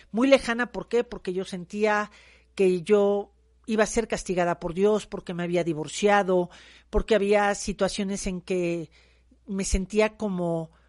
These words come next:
como atada, como una olla express, en donde recuerdo que una noche específicamente que yo lloraba y que hubo una vocecita interna y que hoy sé que se llama mi intuición,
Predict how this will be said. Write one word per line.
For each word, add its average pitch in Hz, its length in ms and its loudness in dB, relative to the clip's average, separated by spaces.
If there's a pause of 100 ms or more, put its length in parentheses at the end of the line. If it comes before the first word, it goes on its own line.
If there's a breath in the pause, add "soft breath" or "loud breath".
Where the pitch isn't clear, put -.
(120)
como 175 220 -2
atada, 196 500 4
como 185 220 -6
una 196 160 -2
olla 185 160 0
express, 196 720 -2 (460 soft breath)
en 196 200 -2
donde 202 340 2
recuerdo 247 560 2
que 202 280 2
una 262 260 -2
noche 226 360 0
específicamente 180 1000 -4
que 185 120 -2
yo 180 100 2
lloraba 180 480 2
y 190 80 0
que 170 320 -4 (460 loud breath)
hubo 220 180 0
una 226 180 2
vocecita 202 560 -2
interna 202 420 0
y 208 40 -4
que 208 140 0
hoy 185 80 2
sé - 180 -6
que 196 100 -6
se 190 140 2
llama 185 260 0
mi 190 140 -2
intuición, 175 760 0